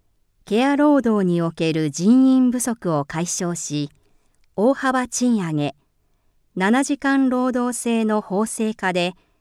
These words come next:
自由な時間を増やします。命を守る医療と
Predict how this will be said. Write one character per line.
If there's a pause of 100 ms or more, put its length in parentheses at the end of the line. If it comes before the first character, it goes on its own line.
(200)
自
由
な
時
間
を
増
や
し
ま
す。 (1400)
命
を
守
る
医
療
と